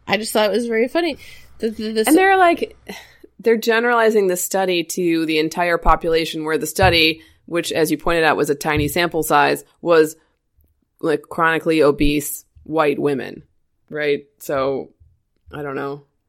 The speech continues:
Speaker 2: Or did I put, did I make up white? Yeah,
Speaker 1: No,
Speaker 2: maybe
Speaker 1: they
Speaker 2: just
Speaker 1: are white.
Speaker 2: chronically, they are white, okay. Age thirty to forty-five, so they're in our age bracket. Oh, and it wasn't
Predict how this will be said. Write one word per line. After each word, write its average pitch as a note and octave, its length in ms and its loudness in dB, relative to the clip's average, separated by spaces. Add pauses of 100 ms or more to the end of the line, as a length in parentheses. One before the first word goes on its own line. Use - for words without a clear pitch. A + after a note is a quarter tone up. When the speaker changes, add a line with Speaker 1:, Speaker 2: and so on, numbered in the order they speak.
(120)
Speaker 2:
Or F3 160 -2 (720)
did F#3 120 -4
I B3 100 0
put, - 180 -4
did F#3+ 100 0
I G3+ 100 0
make G#3 180 0
up G#3+ 160 -2
white? G#3 340 2 (100)
Yeah, D3+ 300 -4
Speaker 1:
No, D4 100 2
Speaker 2:
maybe D#4 160 4
Speaker 1:
they C4 60 4
Speaker 2:
just C#4 120 2
Speaker 1:
are A#3 100 2
white. E3+ 240 0
Speaker 2:
chronically, D#3 260 -8 (400)
they F#3+ 140 4
are D#3 120 6
white, C#3+ 200 0
okay. D3+ 300 -8 (580)
Age A#3+ 260 4
thirty A3 300 6
to G#3 60 0
forty-five, F#3 760 2
so - 120 -18
they're C#3+ 160 0
in D#3 80 -4
our D3 160 -4
age D#3 280 -8
bracket. C#3+ 420 -6 (500)
Oh, F3+ 240 10
and F3 120 4
it F3 60 2
wasn't G3 360 6